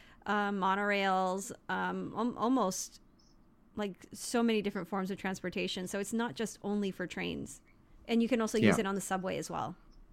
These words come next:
Speaker 2: And you can use it to pay for stuff.
Speaker 1: Yeah.
Speaker 2: So if you wanna, if you wanna budget yourself, you can, I think you can throw a max of twenty thousand yen on it,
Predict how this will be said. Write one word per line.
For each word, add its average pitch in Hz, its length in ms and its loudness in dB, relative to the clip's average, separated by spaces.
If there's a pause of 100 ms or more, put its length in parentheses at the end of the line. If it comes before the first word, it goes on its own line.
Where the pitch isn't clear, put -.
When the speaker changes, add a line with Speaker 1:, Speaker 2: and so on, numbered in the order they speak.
(1000)
Speaker 2:
And 139 440 8
you 107 100 8
can 117 100 8
use 113 160 10
it 110 60 8
to - 60 -6
pay 120 160 8
for 117 140 4
stuff. - 460 4 (120)
Speaker 1:
Yeah. 349 220 8
Speaker 2:
So 110 160 12
if 104 180 6
you 123 80 12
wanna, 117 300 10
if 127 160 6
you 139 100 12
wanna 127 180 10
budget 107 520 8
yourself, 165 720 4 (380)
you 127 100 8
can, 110 500 8
I 123 120 6
think 156 160 10
you 165 80 6
can 151 160 6
throw 135 180 10
a 113 40 10
max 107 380 10
of 104 140 6
twenty 120 400 6
thousand 107 480 6
yen 98 240 8
on 90 240 0
it, - 220 -4